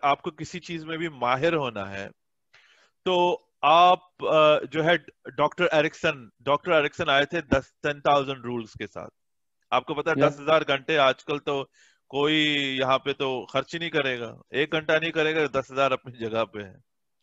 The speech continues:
Speaker 2: <laughs>
Speaker 1: तो उसके बाद ग्लैडवेल, अ,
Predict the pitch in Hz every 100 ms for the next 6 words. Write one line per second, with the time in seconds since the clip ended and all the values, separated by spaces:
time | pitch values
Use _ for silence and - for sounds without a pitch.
0 | _ - - - 190 - 190 - 160 160
1 | 160 156 - - - 254 214 - _ _
2 | _ - 160 - 208 196 208 - - _
3 | 143 160 170 190 196 190 143 123